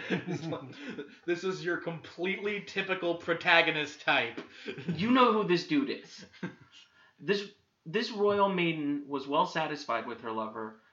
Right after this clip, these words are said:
Speaker 2: for he was handsome and brave to a degree unsurpassed in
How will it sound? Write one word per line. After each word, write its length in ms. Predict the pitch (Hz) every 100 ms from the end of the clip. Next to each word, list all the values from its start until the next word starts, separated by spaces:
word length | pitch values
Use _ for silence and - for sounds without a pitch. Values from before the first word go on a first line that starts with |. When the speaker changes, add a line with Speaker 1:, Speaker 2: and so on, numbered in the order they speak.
| _
Speaker 2:
for 100 | 135
he 140 | 131
was 180 | 127 131
handsome 380 | 156 170 147 131
and 100 | 127
brave 340 | 127 113 107
to 100 | -
a 40 | 143
degree 380 | 143 135 139 143
unsurpassed 800 | 143 147 147 131 127 117 117
in 80 | 127